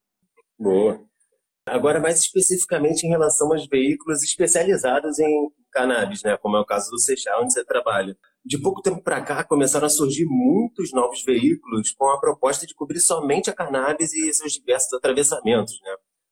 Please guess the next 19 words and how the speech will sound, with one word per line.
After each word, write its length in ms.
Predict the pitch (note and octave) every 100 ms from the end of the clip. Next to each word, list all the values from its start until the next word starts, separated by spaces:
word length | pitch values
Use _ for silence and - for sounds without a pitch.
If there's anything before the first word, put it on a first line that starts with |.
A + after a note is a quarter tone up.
| _
Como 160 | - G3+
que 60 | G3
você 120 | G3
tem 140 | F3+
visto 160 | C#3+ D3
a 60 |
atuação 460 | D3 C#3+ C#3 C#3+ C3
desses 340 | A#2+ E3 - -
veículos 580 | C#3 A#2+ D3 - E3
que 120 | - C3+
atuam 340 | - C3 C3+
no 100 | C3+
mesmo 300 | C3 D3+ D3+
nicho, 380 | B2 C3 E3+ D3
né, 160 | B2
que, 260 | A#2 B2 A2
que 140 | A2+
o 40 | A2+
seu? 480 | - G#2+ C3 D3